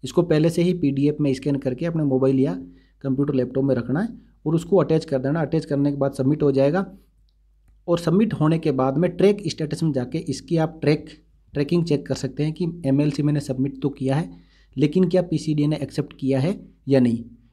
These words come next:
इसके बाद आप आधार वेरीफाई करके और इस एमएलसी को डाउनलोड भी कर सकते हो अगेन, जो कि आपका सेल्फ डिजिटली साइंड डाउनलोड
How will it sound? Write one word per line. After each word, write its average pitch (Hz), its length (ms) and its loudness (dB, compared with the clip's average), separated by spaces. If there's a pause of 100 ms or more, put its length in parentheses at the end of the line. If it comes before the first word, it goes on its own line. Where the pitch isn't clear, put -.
इसके 156 200 0
बाद 196 200 4
आप 170 320 0
आधार 156 280 2
वेरीफाई 156 320 2
करके 143 320 0 (220)
और 160 140 0
इस 170 180 -2
एमएलसी 151 420 2
को 180 100 0
डाउनलोड 131 520 2
भी 180 120 0
कर 196 120 -6
सकते 123 340 -8
हो 120 60 -2
अगेन, 120 340 -4
जो 135 180 2
कि 190 180 0
आपका 139 400 -2
सेल्फ 170 480 0
डिजिटली 160 760 0
साइंड 151 420 0 (380)
डाउनलोड 135 480 4